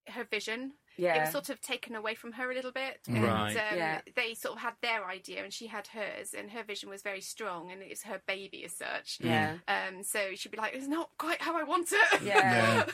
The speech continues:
Speaker 1: <laughs> Um,
Speaker 2: No.
Speaker 1: but she was right. You know, she was
Speaker 2: Yeah.
Speaker 1: always going on about the handheld camera, wasn't
Speaker 2: Yeah.
Speaker 1: she, if I remember?
Speaker 2: Yeah.
Speaker 1: And, um, so when it came out, the, the third one, when they'd done it, it was like what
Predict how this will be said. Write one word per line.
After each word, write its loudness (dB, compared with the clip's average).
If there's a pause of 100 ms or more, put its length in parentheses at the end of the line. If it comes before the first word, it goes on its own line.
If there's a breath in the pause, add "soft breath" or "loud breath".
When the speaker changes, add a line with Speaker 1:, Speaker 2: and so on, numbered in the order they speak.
Speaker 1:
<laughs> - (100)
Um, 2 (380 loud breath)
Speaker 2:
No. 2
Speaker 1:
but 2
she 0
was -6
right. -4 (180)
You -10
know, -2
she 2
was 2
Speaker 2:
Yeah. 4
Speaker 1:
always 0
going -4
on -4
about -4
the -6
handheld -6
camera, -2
wasn't -6
Speaker 2:
Yeah. 6
Speaker 1:
she, 0
if -8
I -2
remember? -4
Speaker 2:
Yeah. -2 (440)
Speaker 1:
And, -6
um, -4
so -2
when -2
it -10
came -8
out, -4 (220)
the, -2
the -10
third -4
one, -8
when -14
they'd -10
done -12
it, -8 (460 loud breath)
it -6
was -4
like 0
what -4